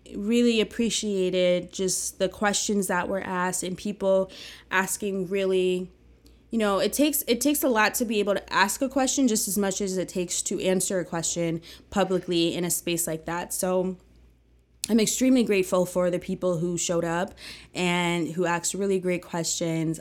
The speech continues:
I feel grateful. I'm, I'm very grateful that I was able to be a part of that,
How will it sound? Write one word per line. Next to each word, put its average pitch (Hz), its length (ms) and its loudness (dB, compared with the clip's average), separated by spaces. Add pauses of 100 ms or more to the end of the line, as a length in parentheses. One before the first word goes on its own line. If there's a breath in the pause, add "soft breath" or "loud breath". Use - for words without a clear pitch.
I 185 540 2 (400 loud breath)
feel 185 920 4 (720)
grateful. 202 560 0
I'm, 196 200 -4 (200)
I'm 202 160 0
very 196 220 2
grateful 185 360 0
that 170 280 -4
I 175 160 -4
was 175 180 -2
able 170 260 -2
to 170 200 -6
be 165 160 -2
a 170 40 -2
part 165 280 -4
of 165 120 0
that, 160 340 -2